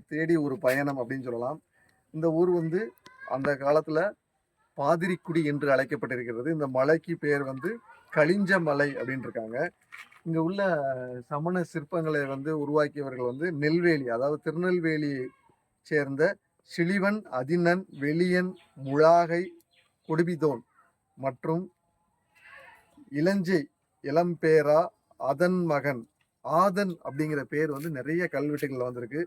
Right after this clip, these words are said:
அதன் மகன் எமையவன். இவங்கெல்லாம் சேர்ந்து இதை வந்து உருவாக்கியிருக்காங்க, சமண துறவிகள். ரொம்ப அருமையான ஒரு,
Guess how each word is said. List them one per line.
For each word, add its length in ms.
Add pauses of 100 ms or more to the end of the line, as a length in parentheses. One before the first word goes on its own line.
(320)
அதன் 320
மகன் 300
எமையவன். 800 (1300)
இவங்கெல்லாம் 460
சேர்ந்து 240
இதை 120
வந்து 220
உருவாக்கியிருக்காங்க, 600
சமண 360
துறவிகள். 500 (480)
ரொம்ப 280
அருமையான 640
ஒரு, 160